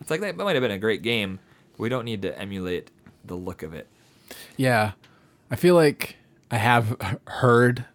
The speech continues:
Speaker 2: a time or two, <laughs> just on the internet somewhere, of, like, somebody making a game with the, the P S one style graphics,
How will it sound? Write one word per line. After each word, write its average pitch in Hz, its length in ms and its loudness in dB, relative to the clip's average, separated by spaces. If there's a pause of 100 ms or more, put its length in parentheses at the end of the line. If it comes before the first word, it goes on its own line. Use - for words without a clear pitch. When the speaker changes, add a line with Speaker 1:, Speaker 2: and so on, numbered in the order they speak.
(760)
Speaker 2:
a - 80 -10
time 113 360 0
or 107 40 0
two, 110 420 -4 (520)
<laughs> 123 320 -4
just - 320 -12 (460)
on 117 160 2
the 104 100 2
internet 107 300 -2
somewhere, 110 320 -2
of, 104 80 -6
like, 107 160 -6
somebody 101 240 -6
making 101 280 -4
a 98 40 -6
game 101 340 -4
with 107 180 -4
the, 107 260 -2 (560)
the 107 200 -4 (140)
P 117 160 -2
S - 160 -6
one 104 400 -4 (120)
style 104 320 -4
graphics, 98 600 -6